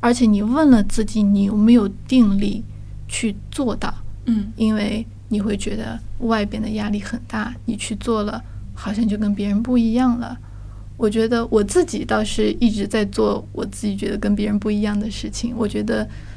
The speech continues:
Speaker 1: 一定要找到自己舒服的一个节奏。
Speaker 2: 嗯哼。
Speaker 1: 因为生命是你自己的，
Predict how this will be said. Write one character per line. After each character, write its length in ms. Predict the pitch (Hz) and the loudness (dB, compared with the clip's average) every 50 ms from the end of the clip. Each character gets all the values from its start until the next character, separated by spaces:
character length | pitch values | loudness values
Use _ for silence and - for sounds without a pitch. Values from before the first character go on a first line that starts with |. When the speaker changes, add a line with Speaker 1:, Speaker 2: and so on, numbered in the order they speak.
| - - - - - - - - | -14 -14 -14 -14 -14 -16 -4 0
Speaker 1:
一 160 | - 233 226 | 2 2 6
定 120 | 214 247 247 | 6 8 8
要 120 | 226 214 | 6 6
找 220 | 202 - 240 226 | 2 0 -2 -4
到 100 | 202 208 | -2 -4
自 200 | 208 202 - 208 | -4 -4 -4 -6
己 120 | 196 208 208 | -6 -4 -4
舒 280 | 208 - - 226 220 | -4 -4 -2 -2 -4
服 180 | 214 - - 208 | -4 -4 -6 -6
的 100 | - 208 | -4 -4
一 140 | 208 202 208 | -4 -2 -2
个 80 | 208 | -4
节 300 | 202 - - 220 220 214 | -4 -4 -6 -4 -4 -4
奏。 260 | 208 - 240 233 - - - - - - | 0 2 2 2 0 -2 -8 -12 -6 -4
Speaker 2:
嗯 100 | 226 190 175 | -2 -2 -2
哼。 100 | 196 190 - - | -2 -4 -4 -2
Speaker 1:
因 180 | 277 269 277 | 0 4 4
为 360 | 277 294 277 277 277 277 285 - - - - - - - - - - - - - - - | 6 6 6 4 4 2 0 -2 -6 -8 -10 -10 -12 -12 -12 -12 -12 -12 -12 -12 -10 -6
生 260 | - - - 277 277 | -2 2 6 6 6
命 160 | 285 277 254 | 8 8 8
是 140 | 240 240 233 | 6 6 4
你 160 | 220 208 - | 4 2 2
自 180 | 214 - 233 220 | 0 -2 -4 -4
己 300 | 196 - 226 214 294 - | -4 -4 -6 -6 -6 -6
的， 240 | 277 - 285 269 | -6 -6 -6 -8